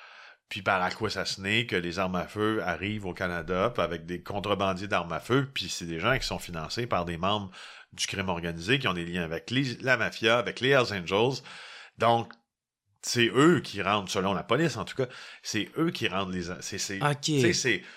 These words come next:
Speaker 1: ils ont à voir, même si eux règlent leur, leur, souvent leur conflit de manière, entre guillemets, un peu différente,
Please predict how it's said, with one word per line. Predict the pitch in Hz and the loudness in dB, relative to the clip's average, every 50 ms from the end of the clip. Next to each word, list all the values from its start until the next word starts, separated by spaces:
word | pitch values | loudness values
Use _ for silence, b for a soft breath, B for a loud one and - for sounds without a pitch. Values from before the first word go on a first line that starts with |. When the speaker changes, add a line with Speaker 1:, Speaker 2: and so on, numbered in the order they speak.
| B B B B B | B B B B B
Speaker 1:
ils | 139 127 117 107 151 165 | -6 -4 0 4 4 6
ont | 180 202 | 6 6
à | 196 147 | 6 6
voir, | 113 104 107 117 135 139 143 135 117 95 85 - - - - - | 6 4 4 6 6 8 8 6 6 2 2 -2 -6 -16 -18 -4
même | 107 110 131 147 160 160 135 | 2 4 4 4 4 2 0
si | - - - 120 113 - - | 0 0 0 0 -2 0 2
eux | 156 156 151 - | 4 4 4 4
règlent | 120 127 135 117 104 101 | 4 4 4 4 6 6
leur, | 98 98 98 - - - 95 | 6 6 4 2 -2 -8 -4
leur, | 101 101 95 90 82 82 82 - - - | -2 0 0 0 -2 -4 -10 -18 -16 -10
souvent | - - - - 104 110 123 | -8 -6 -4 0 2 4 4
leur | 117 92 - - | 4 4 2 0
conflit | - 104 95 90 - - 135 127 | -2 -2 -2 -2 -4 -6 -6 -2
de | 104 | 0
manière, | 98 95 95 98 104 107 107 101 92 | 0 0 2 2 2 2 2 2 0
entre | 90 85 - - - - | 0 -2 -4 -8 -16 -10
guillemets, | - 95 92 90 104 113 | -8 -6 -4 0 2 4
un | 110 95 | 2 4
peu | - 117 110 | 2 0 -2
différente, | 92 - - - 90 87 123 156 160 | -2 -2 -2 0 0 0 0 -2 -4